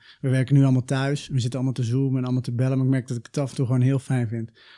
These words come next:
om even naast een collega te zitten en gewoon even samen naar een scherm te kijken of samen, eh, iets, iets door te spreken. Dus ja, ik zie wel voor me dat we een soort kloppend hart hebben. Een kantoor waar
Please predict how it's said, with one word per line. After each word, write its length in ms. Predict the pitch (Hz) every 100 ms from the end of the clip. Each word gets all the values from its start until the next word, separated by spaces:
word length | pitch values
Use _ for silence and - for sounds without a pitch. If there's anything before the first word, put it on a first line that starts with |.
| - -
om 100 | 120
even 240 | 120 120
naast 200 | 117 -
een 60 | -
collega 360 | 117 135 139
te 100 | 127
zitten 340 | 120 131 127 120
en 100 | 113
gewoon 220 | 117 117
even 380 | 113 117 110 110
samen 380 | - 123 117 110
naar 140 | 110
een 80 | 110
scherm 260 | - 131
te 100 | 135
kijken 440 | 123 131 127 123 131
of 80 | -
samen, 400 | 120 113 113 120 120 120
eh, 80 | 113 _ - - _ _ -
iets, 280 | 120 - -
iets 220 | 123 -
door 220 | 123 127
te 80 | -
spreken. 560 | - 131 131 131 151 - _ _ _ _ _ _
Dus 220 | - 131 117
ja, 140 | 127
ik 100 | 127
zie 160 | - 117
wel 160 | 117
voor 200 | 107 127
me 80 | 139
dat 180 | 139 135
we 60 | 147
een 100 | 147
soort 200 | 147 -
kloppend 340 | 151 135 143
hart 260 | 131 139 -
hebben. 400 | 135 135 143 - _ _ _ _ _ _ _ _ _
Een 160 | 117 117
kantoor 720 | 131 139 131 131 131 135 -
waar 600 | 117 117 120 123 113 -